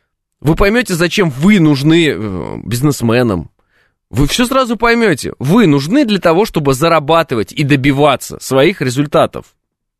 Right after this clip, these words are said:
Если я политик, я по-, по-, при помощи того, что я вам пудрю мозги, о будущем каком-то замечательном, прекрасном мире, так же, как это делают рекламщики. Просто они это делают как? Купишь этот телефон, и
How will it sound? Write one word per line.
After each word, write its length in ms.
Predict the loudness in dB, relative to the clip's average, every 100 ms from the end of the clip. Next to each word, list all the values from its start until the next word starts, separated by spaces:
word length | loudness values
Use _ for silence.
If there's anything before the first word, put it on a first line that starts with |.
| -8
Если 380 | -2 -2 0 0
я 160 | 0
политик, 580 | 0 0 0 -2 -2 -2
я 280 | 2 2 0 -6 -16 -4
по-, 140 | -4
по-, 200 | -2 -4
при 180 | -2 -2
помощи 360 | 0 0 0 0
того, 220 | 0 0
что 160 | -2
я 180 | 0 0
вам 280 | 2 -2 -2
пудрю 280 | -4 0 2
мозги, 460 | 2 0 -4 -8 -10 -8
о 200 | -2 -2 -2
будущем 580 | 0 2 4 2 0 0
каком-то 480 | -2 0 -2 -2 -2
замечательном, 640 | 2 2 0 -2 -2 -2
прекрасном 640 | -2 -2 0 0 0 2
мире, 420 | 4 4 2 0 -4 _ _
так 140 | -2
же, 80 | -2
как 160 | -4 -4
это 140 | -2
делают 340 | 0 2 2 0
рекламщики. 560 | 0 0 -2 -8 -14
Просто 320 | -4 -2 0
они 220 | 2 2 0
это 160 | -2
делают 340 | 0 2 0 0
как? 240 | -2 -4 -16 -20 -8
Купишь 360 | -2 0 0
этот 220 | 0 -4 -4
телефон, 500 | -2 -2 0 0 2
и 240 | 0